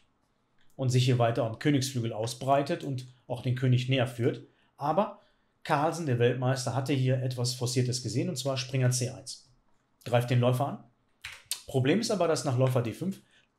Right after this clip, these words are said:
Weiß diesen weißfeldrigen Läufer aktiviert. Springer D drei Schach. Mit Angriff hier auf König und Bauer.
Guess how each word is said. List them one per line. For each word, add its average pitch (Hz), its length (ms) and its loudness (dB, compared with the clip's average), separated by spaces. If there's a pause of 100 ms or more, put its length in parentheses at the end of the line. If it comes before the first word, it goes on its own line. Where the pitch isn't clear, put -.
Weiß 127 460 4
diesen 117 340 -2
weißfeldrigen 117 680 0
Läufer 107 400 -6
aktiviert. 139 640 -2 (460)
Springer 143 380 0
D 120 120 2
drei 127 180 2
Schach. - 360 -4 (2500)
Mit 127 180 0
Angriff 135 280 0
hier 127 200 -2
auf 120 160 -6
König 123 260 4
und 104 100 -6
Bauer. 113 360 -2